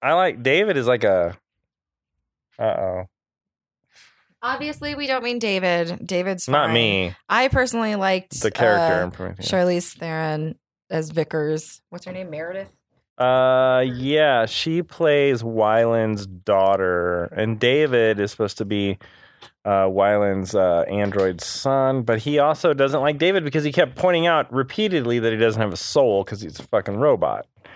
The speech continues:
Speaker 1: So, I mean, Wyland fucked up his kids pretty bad,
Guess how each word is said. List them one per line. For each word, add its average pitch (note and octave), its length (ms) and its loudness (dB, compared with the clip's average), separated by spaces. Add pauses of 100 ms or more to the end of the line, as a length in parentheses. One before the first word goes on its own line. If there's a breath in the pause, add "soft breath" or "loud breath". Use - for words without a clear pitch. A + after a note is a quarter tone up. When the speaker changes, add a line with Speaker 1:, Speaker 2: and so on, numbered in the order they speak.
(380 loud breath)
Speaker 1:
So, D3+ 420 2
I C#3+ 120 0
mean, D#3 300 2
Wyland F3+ 380 2
fucked C3 240 0
up A2+ 80 0
his F#2+ 120 -6
kids F2 320 -2
pretty F2 220 -8
bad, C#2 280 -2